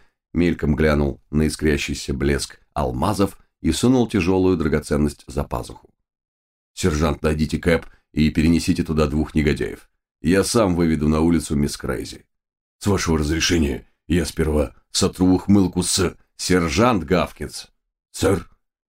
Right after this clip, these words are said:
«Исполняйте приказ». На этот раз грозный доберман повиновался молча и без промедлений. «Мне бы не хотелось надевать на вас наручники, мисс.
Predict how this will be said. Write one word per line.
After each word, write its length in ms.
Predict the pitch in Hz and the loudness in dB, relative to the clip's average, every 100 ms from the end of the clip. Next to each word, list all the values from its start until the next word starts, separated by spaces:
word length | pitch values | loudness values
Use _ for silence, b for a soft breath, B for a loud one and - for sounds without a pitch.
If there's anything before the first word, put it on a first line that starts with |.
| _ - | _ -4
«Исполняйте 580 | 82 - 95 107 104 | -2 2 4 4 2
приказ». 520 | - 82 69 - - _ _ _ _ _ _ | -2 -4 -4 -8 -10 _ _ _ _ _ _
На 120 | 76 | -4
этот 380 | 69 104 120 98 | -2 -2 -2 -4
раз 360 | 85 85 80 - _ _ _ | -2 -2 -2 -12 _ _ _
грозный 540 | - 78 85 78 76 67 | -6 0 0 0 -2 -2
доберман 600 | 71 64 69 73 104 107 | -2 -4 -2 0 0 0
повиновался 680 | 78 73 71 82 80 - | -2 0 2 0 0 -4
молча 400 | 69 85 107 - | -2 0 0 -2
и 200 | - - | -4 -4
без 280 | 64 73 76 | -2 -2 -2
промедлений. 800 | - 73 71 - 60 - - - _ _ _ _ _ _ | -6 -4 -4 -6 -12 -14 -16 -20 _ _ _ _ _ _
«Мне 260 | 82 101 101 | 2 2 4
бы 100 | 104 | 4
не 100 | 101 | 4
хотелось 460 | 98 87 101 85 | 0 2 0 2
надевать 380 | 95 92 95 76 | 0 2 2 2
на 80 | 92 | 0
вас 220 | 90 - | 0 0
наручники, 580 | 92 110 101 - 64 - | -2 -4 -8 -16 -16 -14
мисс. 460 | - - - - | -12 -12 -14 -16